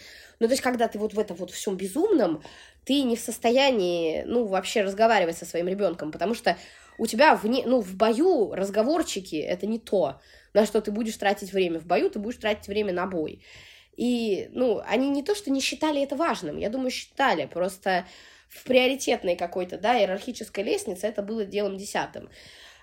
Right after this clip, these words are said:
А так получилось, что они сосредоточились полностью на моем лечении физическом, как бы, с лекарствами, <clears throat> с Лужковым, вот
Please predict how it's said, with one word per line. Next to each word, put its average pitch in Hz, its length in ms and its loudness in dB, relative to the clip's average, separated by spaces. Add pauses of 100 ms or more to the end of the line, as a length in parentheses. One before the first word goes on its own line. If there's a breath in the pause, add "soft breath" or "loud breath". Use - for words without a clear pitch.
(100)
А 220 300 0 (120)
так 247 200 2
получилось, 262 500 2
что - 180 0
они 269 140 2
сосредоточились 226 720 -4
полностью 277 400 -2
на 196 60 -2
моем 226 260 0
лечении 226 640 0 (520 loud breath)
физическом, 240 720 -2
как 139 280 -10
бы, - 200 -14 (220)
с - 120 -12
лекарствами, 190 720 2 (640 loud breath)
<clears throat> - 160 -14
с 233 380 4
Лужковым, 220 720 4
вот 185 160 -2